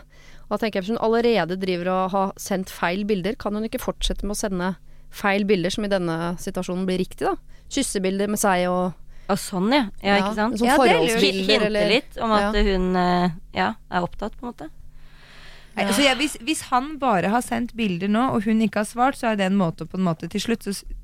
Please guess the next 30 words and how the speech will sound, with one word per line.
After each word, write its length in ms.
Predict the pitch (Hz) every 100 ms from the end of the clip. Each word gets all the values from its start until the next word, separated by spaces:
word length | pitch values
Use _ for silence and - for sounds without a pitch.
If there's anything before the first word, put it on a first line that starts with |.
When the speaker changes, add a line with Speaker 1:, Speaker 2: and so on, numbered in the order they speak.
| -
Speaker 3:
fatter 260 | 214 - -
han 60 |
jo 60 | 156
ikke 120 | - 170
interesse 380 | 170 160 - -
lenger, 380 | 156 156 190 190 -
Speaker 2:
Nei. 180 | 190 196
Speaker 3:
ikke 120 | 170
sant? 200 | 196 196
For 80 | 190
han 120 | 190
får 200 | 190 170
ikke 140 | 160 170
noe 100 | 170
respons. 600 | 185 - 233 214 - - 240
Speaker 1:
Mm. 180 | 208 170
Speaker 3:
Eh, 160 | 202 202
hvis 240 | 214 -
hun 100 | 214
synes 160 | 208 196
det 140 | 214
er 260 | - 226 185
ubehagelig 640 | 160 160 151 151 190 254
at 140 | - 190
disse 240 | 202 190
bildene 380 | 185 170 170 185
hele 100 | 170
tiden 200 | 170 165 175
dukker 300 | 185 190
opp, 140 | 262